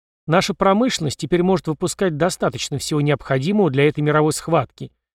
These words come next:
Наши армии, авиация и флот получили самые лучшие образцы необходимого оружия. Лучшего на свете. У нас есть ужаснейшее оружие, которого нет больше ни у кого.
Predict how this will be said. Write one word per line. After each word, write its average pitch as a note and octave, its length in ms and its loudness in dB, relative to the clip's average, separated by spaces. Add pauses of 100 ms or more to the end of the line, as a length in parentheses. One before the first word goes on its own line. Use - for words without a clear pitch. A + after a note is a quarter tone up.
(180)
Наши G#3 320 0
армии, F#3+ 380 2
авиация D#3 640 2
и - 20 -2
флот G#3 340 2
получили D#3+ 440 -4
самые D#3+ 400 2
лучшие D#3 280 -2
образцы C#3 480 0
необходимого D3 800 2
оружия. G3 400 -2 (500)
Лучшего G#3 440 2
на G#3 120 4
свете. C#3 520 -6 (580)
У D3 60 -2
нас G3+ 240 2
есть A3+ 260 -2
ужаснейшее F#3+ 760 2
оружие, D3 380 2
которого B2+ 420 -2
нет D3+ 220 0
больше C3 380 -2
ни C3 80 0
у B2+ 100 0
кого. D#3+ 380 -2